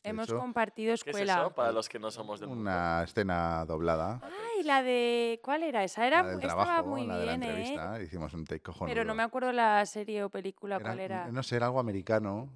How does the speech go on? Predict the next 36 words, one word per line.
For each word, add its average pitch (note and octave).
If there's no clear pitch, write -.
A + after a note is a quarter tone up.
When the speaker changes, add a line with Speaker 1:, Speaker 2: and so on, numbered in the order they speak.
Speaker 1:
Eh, E2
Y B2+
doblábamos F#2+
Speaker 2:
Pero G3+
Speaker 1:
tú A2
con G#2+
una G#3
Speaker 2:
estuvo A3
Speaker 1:
chica A3
como G3+
que -
Speaker 2:
bien. G2+
Speaker 1:
buscaba G2+
un G2+
trabajo F#2+
o F2+
algo F2
Speaker 2:
Sí, -
sí, A2
Speaker 1:
así. F#2+
Speaker 2:
sí, F#2+
me G#3+
acuerdo. G3
Speaker 1:
Además F#3+
teníamos G3+
que -
hablar G#2
mazo G#2+
de G2
rápido A2+
y A2
teníamos G2+
que A#2+
hablar A#2
tan A2
rápido B2+